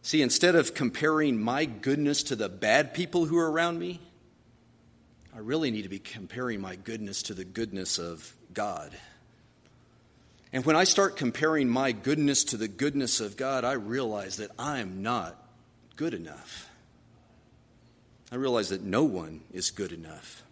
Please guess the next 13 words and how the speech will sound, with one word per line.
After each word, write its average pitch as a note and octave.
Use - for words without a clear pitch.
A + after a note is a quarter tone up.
Not A2+
the D#3
Pharisee B2+
who G#2+
fasts A2
twice B2
a A2
week G#2+
and G2+
gives G#2+
a G2
tenth A#2+
of F#2